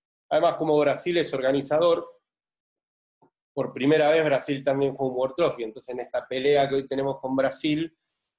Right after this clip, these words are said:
eh, es como que te sacan un pequeño paso de ventaja, ¿no? Ya están un poquitito en la adulta más arriba. Así que hoy,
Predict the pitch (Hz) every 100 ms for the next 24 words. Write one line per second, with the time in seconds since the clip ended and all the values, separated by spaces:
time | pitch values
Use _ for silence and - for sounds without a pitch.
0 | - 113 113 110 104 101 101 95 - -
1 | 131 120 110 113 - 127 131 123 120 123
2 | 127 123 127 123 127 113 110 107 107 -
3 | 98 120 113 104 104 101 110 107 - 104
4 | - 110 113 104 107 113 - 104 101 107
5 | - 123 127 131 - _ _ _ _ _
6 | 120 - 120 123 113 110 107 104 - 131
7 | 135 131 127